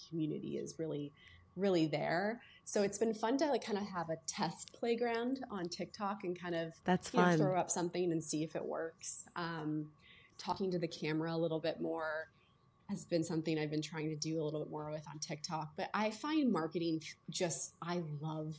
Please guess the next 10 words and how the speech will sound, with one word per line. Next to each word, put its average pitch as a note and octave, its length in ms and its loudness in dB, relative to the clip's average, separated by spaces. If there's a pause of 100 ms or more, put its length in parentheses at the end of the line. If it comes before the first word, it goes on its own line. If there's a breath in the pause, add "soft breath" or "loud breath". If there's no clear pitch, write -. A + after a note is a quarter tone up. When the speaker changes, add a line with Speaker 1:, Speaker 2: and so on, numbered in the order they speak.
(260)
Speaker 1:
marketing. - 480 -10 (580 soft breath)
I E3+ 80 0
love E3+ 400 2
trying F#3+ 240 -2
to F#3 60 -2
figure E3 360 -2
out D3+ 500 -2 (680)
maybe F3 360 4
what D#3+ 340 2
ad D#3 420 2